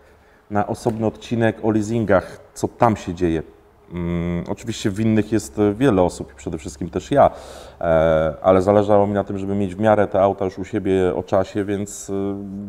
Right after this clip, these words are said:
godziłem się na takie rzeczy, jak chociażby podpisanie umowy leasingowej bez podpisania warunków gwarancji, które zresztą były po niemiecku.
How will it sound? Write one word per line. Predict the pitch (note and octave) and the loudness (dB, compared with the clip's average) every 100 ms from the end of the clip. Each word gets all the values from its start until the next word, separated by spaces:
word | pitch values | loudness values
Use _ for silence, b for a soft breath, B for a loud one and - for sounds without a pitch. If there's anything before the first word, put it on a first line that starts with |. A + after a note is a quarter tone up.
| G2+ A2 | -12 -8
godziłem | A2 B2 C#3+ G2+ | -2 4 6 6
się | F#2 | 4
na | E2+ | -4
takie | F2 - E2 | -4 -4 -2
rzeczy, | F#2 - | -2 4
jak | F#2+ F#2 - B B B | 4 4 0 B B B
chociażby | - G#2+ G#2 G2 F#2 G#2+ G2 - | 0 2 0 0 2 2 2 -8
podpisanie | G#2 - G2 A2 G2+ G2+ | -14 -12 -2 0 2 0
umowy | G#2 G2 G2+ | 0 0 0
leasingowej | G2+ G#2 G#2 G2+ G2 G#2 | -2 -2 2 2 2 -2
bez | G2 - G2 - - | -2 -2 -2 -2 -10
podpisania | G#2 - G#2 - G2 G2+ | -12 -10 -10 -2 0 0
warunków | G2 G2+ G2+ G2+ G2 - | 0 0 0 -8 -14 -2
gwarancji, | A2+ A2+ D#2 - - - _ _ _ | 4 4 4 -2 -16 -20 _ _ _
które | - E2 | -8 -4
zresztą | D#2+ E2 - E2 | -2 -4 -4 -4
były | E2+ E2+ | -2 -2
po | E2+ | -4
niemiecku. | F2 F2 - | -4 -6 -10